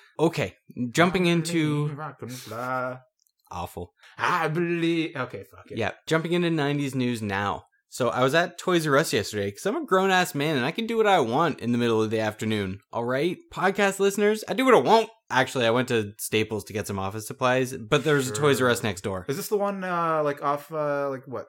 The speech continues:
Speaker 1: Right ac-,
Speaker 2: Trafalgar,
Speaker 1: right,
Speaker 2: or?
Speaker 1: no, right across from the mall in Hamilton.
Speaker 2: Oh, like,
Speaker 1: On
Speaker 2: by
Speaker 1: Wentworth.
Speaker 2: Lime Ridge?
Speaker 1: Yeah.
Speaker 2: Okay.
Speaker 1: Yeah, there's a Staples across the street and a Toys R Us.
Speaker 2: Oh, yeah.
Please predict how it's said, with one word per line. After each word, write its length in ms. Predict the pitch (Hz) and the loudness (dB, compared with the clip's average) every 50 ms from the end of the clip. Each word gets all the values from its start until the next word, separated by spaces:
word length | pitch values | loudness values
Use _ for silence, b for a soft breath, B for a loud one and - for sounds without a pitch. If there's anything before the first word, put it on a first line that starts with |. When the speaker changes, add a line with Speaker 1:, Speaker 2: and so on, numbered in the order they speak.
| _ _ | _ _
Speaker 1:
Right 140 | - 151 151 | -2 0 0
ac-, 60 | 143 | 0
Speaker 2:
Trafalgar, 460 | - 127 156 196 208 220 214 - - - | -2 -4 -4 -4 -4 -6 -6 -4 -2 0
Speaker 1:
right, 120 | 143 147 | 2 2
Speaker 2:
or? 260 | 139 127 123 120 120 | 2 0 -2 -4 -4
Speaker 1:
no, 160 | 139 185 180 160 | -2 0 0 2
right 140 | 160 160 | 2 0
across 280 | 156 151 165 156 143 - | 0 2 2 2 2 0
from 100 | - 147 | -2 -2
the 60 | 135 | -2
mall 200 | 131 131 123 113 - | -2 -2 -4 -4 -4
in 180 | - 120 120 113 | -4 -2 0 0
Hamilton. 500 | 113 117 113 104 101 95 - 101 101 104 - | 0 0 0 0 -2 -4 -6 -8 -8 -6 -4
Speaker 2:
Oh, 600 | 151 165 196 214 226 226 226 220 208 185 165 151 139 | 0 2 4 6 6 6 6 6 6 6 4 4 4
like, 80 | 110 | 4
Speaker 1:
On 180 | 110 110 107 104 | 4 4 2 2
Speaker 2:
by 140 | - - - | 0 0 0
Speaker 1:
Wentworth. 400 | 135 139 135 135 135 135 135 139 147 | 0 0 0 -2 -2 -4 -6 -8 -8
Speaker 2:
Lime 240 | 139 135 160 202 247 | -4 -4 -4 -4 -4
Ridge? 380 | 302 349 339 302 - - - - | -8 -12 -14 -16 -16 -20 -10 -6
Speaker 1:
Yeah. 280 | 180 180 170 143 117 110 - - | -2 2 2 2 2 0 -2 -2
Speaker 2:
Okay. 380 | 147 208 240 - 185 113 95 95 | -2 -2 -2 -2 -4 -8 -4 -2
Speaker 1:
Yeah, 140 | 147 143 123 | 0 0 2
there's 200 | 110 117 110 110 | 2 0 0 0
a 60 | 120 | -2
Staples 360 | 110 - 135 123 - 120 107 | -2 0 0 0 0 -2 -4
across 240 | 107 - 117 110 101 | -4 -4 -4 -4 -4
the 60 | 101 | -4
street 160 | - - 113 107 | -6 -6 -6 -6
and 40 | 104 | -6
a 40 | 95 | -8
Toys 220 | - - 101 95 | -8 -8 -6 -6
R 100 | 98 101 | -6 -6
Us. 140 | 95 95 - _ _ - - | -6 -8 -10 _ _ -8 -4
Speaker 2:
Oh, 920 | 185 196 208 214 214 226 233 220 226 226 226 226 214 208 208 208 202 196 | 0 2 4 4 6 4 4 2 0 -2 -2 0 2 2 2 2 0 0
yeah. 640 | 196 196 202 208 208 202 202 190 180 160 123 107 | -2 -4 -4 -4 -4 -6 -4 -4 -6 -6 -8 -10